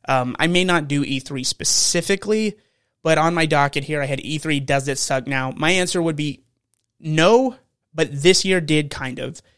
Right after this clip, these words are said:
And I think getting back, you know, circling <laughs> back here to my original point, I think we need E three. I think games need E three.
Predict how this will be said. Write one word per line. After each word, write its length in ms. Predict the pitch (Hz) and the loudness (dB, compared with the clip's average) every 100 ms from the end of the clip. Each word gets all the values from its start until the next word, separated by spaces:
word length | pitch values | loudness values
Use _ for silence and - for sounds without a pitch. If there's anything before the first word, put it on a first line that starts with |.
| _ _ _ _ | _ _ _ _
And 160 | 151 151 | 2 4
I 140 | 156 | 2
think 640 | - - - 214 220 - - _ _ _ _ _ _ _ _ _ _ _ _ _ _ - 151 | 0 -6 -2 0 0 -6 -20 _ _ _ _ _ _ _ _ _ _ _ _ _ _ -20 -2
getting 380 | 170 175 175 | 2 2 2
back, 280 | 170 160 160 - - | 4 4 2 -4 -20
you 180 | 160 151 | -6 -2
know, 140 | 135 135 | 0 0
circling 560 | - 180 165 180 180 | 2 2 4 2 2
<laughs> 20 | |
back 260 | 165 165 160 | 2 2 0
here 280 | - 160 156 | 0 0 0
to 140 | - | 0
my 160 | 156 147 | 0 2
original 260 | 151 147 | 2 0
point, 300 | 147 151 143 143 _ _ _ _ _ _ _ _ _ _ | -2 -2 -4 -4 _ _ _ _ _ _ _ _ _ _
I 120 | 175 | -4
think 200 | 185 226 | 0 0
we 120 | 190 208 | 2 0
need 180 | 202 | 0
E 100 | 165 | -2
three. 320 | 151 - - - | -4 -6 -10 -6
I 160 | 139 147 | -2 0
think 380 | 185 185 170 - _ _ _ 151 _ - | 0 -2 -4 -14 _ _ _ _ _ -2
games 500 | 151 165 180 160 - | 2 4 2 -2 -4
need 320 | 135 135 127 | -2 -2 -4
E 160 | - 131 | -6 -8
three. 500 | - 139 135 131 | -8 -6 -4 -4